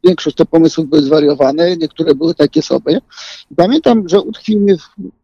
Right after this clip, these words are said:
wówczas dla mnie bardzo zwariowany pomysł, żeby zbudować, y, antylatarkę, czy, czy taką czarną latarkę, która by wyglądała w ten sposób, że no,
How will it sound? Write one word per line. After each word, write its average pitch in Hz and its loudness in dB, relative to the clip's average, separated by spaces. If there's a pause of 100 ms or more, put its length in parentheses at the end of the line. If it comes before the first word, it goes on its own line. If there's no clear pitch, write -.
wówczas 175 0
dla 165 2
mnie 160 0
bardzo 147 0
zwariowany 131 -4
pomysł, 180 -4 (360)
żeby 185 2
zbudować, 175 -2
y, 170 6 (100)
antylatarkę, 175 0
czy, - -14
czy - -16
taką 151 -4
czarną 160 0
latarkę, - -6 (460)
która 175 2
by 185 2
wyglądała 170 2
w 160 -18
ten 156 -2
sposób, 180 -6
że 165 0
no, 170 -2